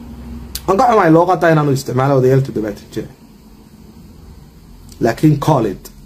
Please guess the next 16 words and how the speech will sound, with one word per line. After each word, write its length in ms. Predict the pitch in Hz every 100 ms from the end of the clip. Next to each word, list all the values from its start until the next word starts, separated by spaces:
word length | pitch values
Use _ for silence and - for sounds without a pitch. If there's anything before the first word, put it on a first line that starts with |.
| -
magaceeda 400 | 170 170 160 170
ugu 160 | 170
yeedh, 220 | 190 113 107
waa 80 | 110
fataalnimo. 540 | 131 151 190 214 190 - - - - _ _ _ _ _ _ _ _ _ _ 151
Maldahaad 580 | 160 175 165 156 220
ma 140 | 226 185
laha, 220 | 113 117 123
asturaad 540 | - 165 - 202 208 208
ma 140 | 165
laha. 220 | 98 90 - _ _ _ _ _ _ _ -
Xaafadduna 440 | 165 196 185 175
fataal 300 | 156 156 160
way 120 | 143
ka 100 | 135
daashay. 460 | 160 135 - - 135